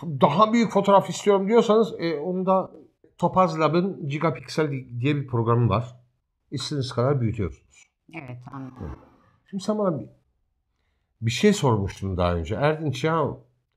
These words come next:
Speaker 1: bu otobüslerle ilgili
Speaker 2: Ya bu şey, e, reklam panolarında koca koca resimler görüyoruz. Ben hep merak ediyordum.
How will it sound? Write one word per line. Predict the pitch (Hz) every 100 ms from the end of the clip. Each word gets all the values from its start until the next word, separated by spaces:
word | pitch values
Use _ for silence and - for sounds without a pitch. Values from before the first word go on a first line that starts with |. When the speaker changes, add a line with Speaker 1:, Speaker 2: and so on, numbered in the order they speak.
| _ _ _
Speaker 1:
bu | 156 -
otobüslerle | 143 165 156 - 156 156 147 143
ilgili | 123 123
Speaker 2:
Ya | 247 254 214
bu | 233 226 190
şey, | - 226 220 175 175 180
e, | 175 175 175
reklam | 202 202 208 202
panolarında | 202 185 185 175 180 180 180
koca | - 185 170
koca | 165 151 170
resimler | 165 - 156 156 160
görüyoruz. | 151 135 131 165 220 190
Ben |
hep | 180 185
merak | 175 165 156 -
ediyordum. | 143 131 131 135 262